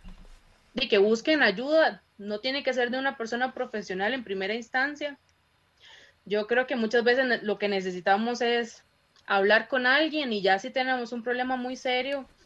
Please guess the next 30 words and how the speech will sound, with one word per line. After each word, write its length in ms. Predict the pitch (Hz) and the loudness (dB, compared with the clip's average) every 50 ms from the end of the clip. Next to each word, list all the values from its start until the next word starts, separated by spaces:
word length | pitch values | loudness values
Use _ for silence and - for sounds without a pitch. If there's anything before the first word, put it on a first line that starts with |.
| _ _ - | _ _ -10
di, 80 | 240 | -8
busquemos 500 | 240 202 208 202 - - 214 226 240 269 | -6 -6 -6 -6 -4 -2 -2 -2 -2 -2
los 100 | 285 277 | -4 -4
diferentes 480 | 214 247 226 - 214 196 196 202 - 247 | -6 -8 -4 -2 -2 -2 -2 -4 -6 -6
mecanismos. 920 | 262 262 254 - 185 185 208 254 277 277 269 262 262 262 254 - - _ _ _ _ _ _ _ _ _ _ _ _ _ | -6 -6 -6 -6 -4 -4 -4 -4 -6 -6 -6 -6 -6 -6 -8 -10 -18 _ _ _ _ _ _ _ _ _ _ _ _ _
Está 460 | - 214 202 - - 202 190 202 220 233 | -4 -4 -4 -2 0 2 2 4 4 2
el 140 | 247 233 | 0 0
centro 320 | 220 233 220 220 220 233 240 | -4 -4 -6 -4 -2 -2 0
de 100 | 240 202 | 0 0
llamadas 380 | 196 180 185 190 190 202 214 | 0 -2 -2 -2 -2 -2 -2
del 160 | 214 226 220 - | -4 -4 -6 -6
Colegio 380 | 202 185 185 185 185 233 226 220 | -4 -4 -4 -4 -4 -4 -4 -2
de, 260 | 202 180 170 165 - _ _ _ _ _ _ _ _ _ | -2 -4 -6 -8 -12 _ _ _ _ _ _ _ _ _
de 140 | - 202 202 | -2 -2 -2
Psicólogos, 1000 | 190 202 180 - - 233 254 262 269 285 277 277 277 277 277 277 - - - - - _ | -2 -4 -6 -4 0 2 2 4 4 4 4 4 4 2 0 -2 -4 -10 -18 -20 -20 _
incluso 560 | - 208 196 196 - 208 202 202 208 208 240 | -10 -10 -10 -8 -4 -2 -2 -2 0 -2 0
la 100 | 233 240 | 0 0
municipalidad 920 | 240 233 220 208 202 190 180 185 - - 180 180 175 175 180 185 196 220 220 - | 0 0 0 -2 -2 -4 -6 -4 -2 -2 -2 0 0 0 2 2 2 2 0 -4
dentro 320 | 214 233 233 220 214 214 | -6 -8 -6 -4 -4 -2
de 60 | 196 | -2
la 80 | 190 180 | -2 -2
Oficina 480 | 170 175 185 170 170 185 185 202 214 220 | -4 -6 -10 -8 -8 -8 -6 -6 -6 -6
de, 260 | 214 190 - 175 - _ _ _ _ _ _ _ _ _ - | -6 -6 -8 -12 -16 _ _ _ _ _ _ _ _ _ -6
de 100 | 190 208 | -4 -4
Equidad 300 | 202 - 208 196 185 185 | -4 -2 -2 0 0 0
de 120 | 180 214 | -2 -4
Género 380 | 214 220 220 233 233 233 233 220 | -2 -2 0 0 0 0 0 0
tiene 300 | - 202 196 196 202 208 | 0 0 0 2 2 0
un 100 | 220 226 | 0 0
espacio 580 | 220 208 - - 254 269 277 - 285 285 277 | -2 -2 2 4 6 6 6 4 -2 -8 -8